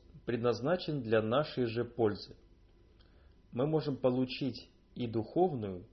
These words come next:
и физическую пользу от поста. В настоящее время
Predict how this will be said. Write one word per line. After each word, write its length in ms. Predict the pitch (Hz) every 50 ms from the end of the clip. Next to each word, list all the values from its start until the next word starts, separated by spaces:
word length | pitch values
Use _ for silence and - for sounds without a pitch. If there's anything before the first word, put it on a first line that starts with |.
| - - -
и 160 | - 139 165
физическую 640 | 160 - 139 - - 117 - - - 120 104 101 95
пользу 560 | - - 139 165 175 151 117 107 98 92 -
от 240 | - 113 117 - -
поста. 480 | - 117 - - - - 104 95 - - - - - - - - - - - _ - - - - - - - - - - - - - - - - - - - - - - - - - - - -
В 120 | - - 110
настоящее 680 | 113 113 113 - 131 131 143 175 190 185 - 156 151 139
время 500 | 123 127 139 160 175 165 156 147 131